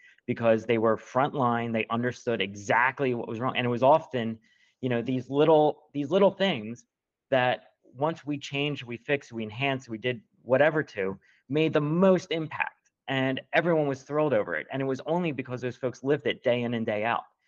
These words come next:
So why would you get a separate team that has not been through that pain, had the gray hairs, been through a, a Black Friday or, you know, you know, a,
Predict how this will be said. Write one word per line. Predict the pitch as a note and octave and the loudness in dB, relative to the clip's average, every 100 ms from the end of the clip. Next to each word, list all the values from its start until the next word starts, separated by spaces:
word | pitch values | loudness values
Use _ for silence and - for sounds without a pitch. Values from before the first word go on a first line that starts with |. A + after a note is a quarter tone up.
| _ _ _ | _ _ _
So | C3+ | -2
why | A#2+ C#3+ | 2 4
would | F3 D#3+ | 4 2
you | |
get | D#3+ | 0
a | C3+ | -2
separate | C#3 C#3 C3+ | -4 -6 -6
team | - D3+ B2 | -6 -4 -2
that | A#2 | -2
has | A#2 A#2+ A2+ | -2 -4 -2
not | A#2+ B2+ - _ _ _ - | -2 0 -2 _ _ _ -4
been | C#3+ C#3+ | -2 -2
through | C#3+ C3 | 0 2
that | B2 | 0
pain, | - A2+ G#2+ G#2+ G#2 | -2 -6 -4 -6 -6
had | A#2+ C3 C3 | -2 0 0
the | |
gray | B2+ B2 | 0 0
hairs, | A2+ A2+ G2 G2+ G#2 _ _ _ - | 0 -2 -2 -4 -8 _ _ _ 0
been | D#3+ | 0
through | D#3 D#3 D3 C3+ | 2 4 6 6
a, | B2+ | 6
a | B2+ A#2 | 4 2
Black | B2 C3 C3 | 2 0 0
Friday | - B2 B2+ B2 | -2 0 2 0
or, | A#2 A#2 A2+ D2 | 0 -2 -4 -6
you | A#2+ | -6
know, | A2 A2 _ _ _ | -6 -8 _ _ _
you | - A2 | -12 -10
know, | G#2 E2+ D2 C2+ | -10 -14 -20 -12
a, | B2+ | -10